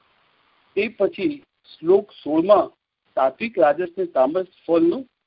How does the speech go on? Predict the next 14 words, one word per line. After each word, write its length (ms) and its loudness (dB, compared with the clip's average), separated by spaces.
નિરૂપણ 440 -4
કર્યું. 300 -4
હવે 160 4
જે, 120 -4
જે 140 -4
હું 120 -2
સત્તરમો 480 -4
શ્લોક 340 -4
હું 120 -2
કરું 320 -4
છું. 240 -20
હવે 360 4
સત્તરમાં 600 -2
સ-, 380 -4